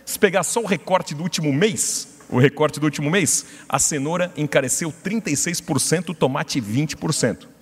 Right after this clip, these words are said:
E o pior? O pior é que vem mais por aí. Vem mais por aí, deputado Mioto, porque a gasolina vai aumentar. E a gasolina aumentando, tudo vai encarecer. E isso é, de fato, muito preocupante.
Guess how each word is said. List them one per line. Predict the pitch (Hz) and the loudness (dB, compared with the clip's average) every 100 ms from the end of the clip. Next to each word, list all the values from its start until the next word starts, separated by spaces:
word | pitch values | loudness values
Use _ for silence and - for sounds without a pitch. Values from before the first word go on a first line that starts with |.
| _ _ _ | _ _ _
E | 190 | 0
o | 240 | 2
pior? | 214 175 123 - - - - - _ | 4 4 2 -6 -20 -20 -20 -20 _
O | 175 | -4
pior | 160 151 156 | 2 4 4
é | 165 | 0
que | 180 | -6
vem | 156 180 | -6 -4
mais | 151 147 143 | 0 0 0
por | - 170 | -6 -6
aí. | 185 - - - - - - - _ | -2 -2 -6 -20 -20 -20 -20 -20 _
Vem | 127 165 | 2 4
mais | 160 175 | 2 -2
por | - 147 | -2 0
aí, | 147 185 98 - - - - _ _ _ _ _ | 0 0 -4 -10 -20 -20 -20 _ _ _ _ _
deputado | 110 113 127 113 | -2 0 0 0
Mioto, | 107 131 226 - - - - | 2 2 2 -6 -18 -20 -12
porque | - 156 160 | -4 0 2
a | |
gasolina | 156 160 143 131 147 | 2 0 0 2 2
vai | 127 127 | 2 0
aumentar. | 139 165 117 92 - - - - _ - | 0 0 -2 -2 -10 -20 -20 -20 _ 2
E | 156 | 2
a | |
gasolina | 143 147 131 127 131 | 4 0 0 2 2
aumentando, | 139 165 147 - 208 143 92 - - - | 2 2 0 2 2 2 -8 -10 -20 0
tudo | 220 226 170 | 2 2 2
vai | 123 139 | 2 2
encarecer. | 160 175 190 185 175 113 - - - 147 | -2 -6 -4 -2 -2 -4 -6 -20 -10 0
E | 151 | 0
isso | 143 170 | 2 0
é, | |
de | 139 | -2
fato, | - 123 131 139 | -2 -2 -2 0
muito | 123 143 - | 2 2 0
preocupante. | 165 - - 135 - - | -2 0 4 4 2 -10